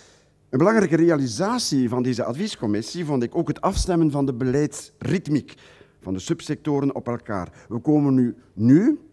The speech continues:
straks dus, voor de eerste keer bijna allemaal op hetzelfde moment aan de meet. De meet voor de subsidies. Dus met andere woorden, de salamipolitiek van het verleden met elk schijfjes die dan op een ander moment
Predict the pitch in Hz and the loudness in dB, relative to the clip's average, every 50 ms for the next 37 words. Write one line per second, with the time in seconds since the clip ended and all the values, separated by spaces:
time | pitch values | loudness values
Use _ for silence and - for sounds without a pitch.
0 | _ _ _ - - - 117 - - - - - - 190 - - - - - - | _ _ _ -18 -10 -6 -4 -4 -4 -6 -10 -8 -6 -6 -6 -6 -10 -12 -16 -20
1 | _ - 107 104 92 117 - 127 147 170 170 - 160 - 165 170 127 98 87 131 | _ -10 -8 -6 -4 -4 -2 0 0 0 0 -2 -8 -2 0 0 0 2 4 4
2 | 151 190 214 202 170 - - 139 170 208 220 185 131 113 123 156 196 214 - - | 6 6 6 4 4 2 -2 -2 0 2 2 2 2 2 2 0 -4 -6 -8 -14
3 | - - - - 107 - - 147 147 170 175 160 160 147 143 143 151 156 151 - | -16 -14 -12 -12 -10 -8 -4 -2 -2 -2 0 0 0 0 0 0 0 -2 -2 -4
4 | - 131 135 135 135 131 - 104 120 123 117 - - 113 117 131 123 104 - - | -2 0 2 2 2 0 -2 0 0 -2 -2 0 2 4 4 6 4 4 0 -6
5 | - - - - - - 107 127 120 117 - - 104 113 131 143 135 - - 95 | -20 -20 -20 -20 -12 -4 -2 0 0 0 -2 -2 0 0 0 0 -2 -4 -8 -8
6 | 120 127 107 104 123 - - - - - - - 101 - 67 65 - - - - | -6 -6 -6 -6 -8 -10 -10 -16 -16 -14 -12 -12 -12 -12 -14 -20 -20 -20 -20 -20
7 | - - - _ _ _ _ _ - 82 101 98 113 113 120 120 120 117 127 156 | -20 -20 -20 _ _ _ _ _ -12 -8 -4 -2 0 0 2 2 2 2 2 2
8 | 180 180 185 160 120 117 - - - - - - - 165 180 196 196 196 185 175 | 2 4 2 2 2 0 -4 -4 -10 -12 -10 -6 -4 -2 0 0 0 0 -2 -2
9 | - 170 170 170 170 170 175 170 - - - _ - - - 117 113 110 - - | -4 -4 -4 -4 -2 -2 -4 -4 -6 -10 -20 _ -20 -12 -6 -4 -4 -4 -6 -6
10 | - 98 95 120 143 165 160 170 151 120 113 113 - - 117 127 127 117 - - | -8 -6 -4 0 0 0 0 0 0 -2 -2 -4 -6 -8 -8 -8 -8 -8 -10 -14
11 | - - - - 135 139 147 135 - - 127 107 95 127 110 117 113 101 - - | -14 -12 -6 -2 -2 0 0 -2 -4 -6 -8 -6 -4 -4 -2 0 -2 -2 -4 -10
12 | - - - 95 - 113 117 123 147 151 131 131 135 131 131 147 151 143 - | -20 -16 -14 -6 -2 0 2 4 4 4 4 2 2 2 2 2 2 0 -2